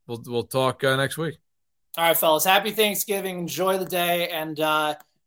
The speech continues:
Speaker 2: for anybody that's, uh, gonna be out at that, uh, Arrowhead Addict meetup, uh, in mid-December,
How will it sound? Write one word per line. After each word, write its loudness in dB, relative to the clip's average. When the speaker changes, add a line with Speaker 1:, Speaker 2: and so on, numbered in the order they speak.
Speaker 2:
for 6
anybody 6
that's, 4
uh, 6
gonna -2
be 0
out 4
at -6
that, 0
uh, -2
Arrowhead 2
Addict -2
meetup, -2
uh, -6
in -10
mid-December, -6